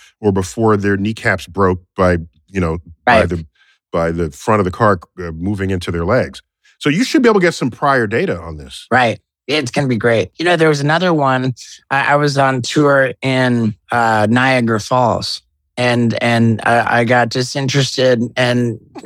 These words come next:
Speaker 2: looked up a video of people who went over Niagara Falls deliberately. And it was a fascinating video I watched,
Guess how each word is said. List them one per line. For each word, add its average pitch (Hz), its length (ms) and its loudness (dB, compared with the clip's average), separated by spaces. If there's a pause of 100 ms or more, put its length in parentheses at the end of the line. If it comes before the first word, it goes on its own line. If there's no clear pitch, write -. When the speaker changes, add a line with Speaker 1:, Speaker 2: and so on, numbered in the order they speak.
Speaker 2:
looked 143 360 0
up 135 120 0
a 127 40 2
video 131 420 4
of 110 80 -4
people 139 280 -2
who 127 140 0
went 120 200 2
over 160 280 4
Niagara 117 440 0
Falls 110 320 -2
deliberately. 120 800 -2 (520)
And 123 440 -2 (100)
it 143 220 2
was 147 200 -2
a 151 120 -2 (180)
fascinating 131 920 0
video 131 560 2
I 113 140 2
watched, 107 520 -2